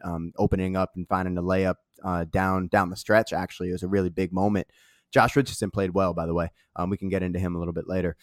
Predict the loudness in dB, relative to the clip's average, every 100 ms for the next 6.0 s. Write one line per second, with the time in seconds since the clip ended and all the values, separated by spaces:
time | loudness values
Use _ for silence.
0 | -20 _ _ _ _ 4 6 6 2 _
1 | _ _ _ _ _ -2 2 2 -2 _
2 | _ 0 6 8 8 6 6 6 6 4
3 | 0 0 0 0 0 -2 0 -2 0 2
4 | 0 -2 -2 0 0 0 0 0 -2 -4
5 | -2 -2 -2 0 0 0 -2 -4 -4 -4